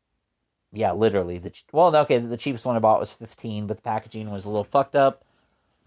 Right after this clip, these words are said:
The guy, I don't think he, he either didn't know or he didn't care what he had, 'cause the packaging was so damaged, he probably figured I was just gonna open it anyways.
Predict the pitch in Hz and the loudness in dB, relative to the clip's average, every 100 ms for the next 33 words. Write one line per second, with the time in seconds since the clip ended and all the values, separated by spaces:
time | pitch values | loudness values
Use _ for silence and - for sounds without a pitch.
0 | _ - 113 120 117 113 117 _ 117 123 | _ -4 2 6 6 4 -2 _ 2 2
1 | 104 110 113 107 104 - _ _ 185 156 | 0 -10 -10 -12 -14 -18 _ _ -6 -2
2 | 123 107 131 123 120 127 131 117 127 110 | -2 0 -2 -2 0 4 4 2 -4 -6
3 | 85 - 120 131 139 135 143 139 143 - | -8 -2 0 2 2 0 2 0 -2 -12
4 | _ _ _ _ _ _ _ - 110 107 | _ _ _ _ _ _ _ -14 -14 -6
5 | - 117 113 120 120 110 - 113 104 110 | -2 -2 -4 -8 -6 -4 0 -2 -2 -4
6 | 110 104 - 113 113 107 104 110 104 101 | -4 -6 -10 -2 0 2 0 -6 -4 -4
7 | 101 101 98 - 95 92 98 98 92 110 | -4 -6 -12 -14 -10 -8 -8 -10 -8 -6
8 | 110 113 110 107 | -4 -2 -2 -6